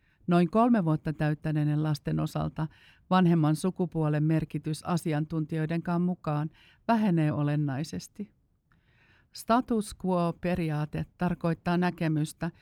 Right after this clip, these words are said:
jonka mukaan lapsen vakiintuneet hoito- ja huoltosuhteet säilyttämällä saavutetaan parhaiten lasten etu. Edelleen on huomioitava,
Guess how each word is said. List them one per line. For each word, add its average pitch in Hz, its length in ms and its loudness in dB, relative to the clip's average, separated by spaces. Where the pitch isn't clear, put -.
jonka 175 240 2
mukaan 175 420 0
lapsen 185 400 -2
vakiintuneet 160 800 -2
hoito- 170 260 -2
ja 156 160 -2
huoltosuhteet 156 840 -6
säilyttämällä 156 880 -2
saavutetaan 170 720 0
parhaiten 156 640 -2
lasten 156 460 -4
etu. - 340 -10
Edelleen 185 440 2
on 160 220 0
huomioitava, 151 800 0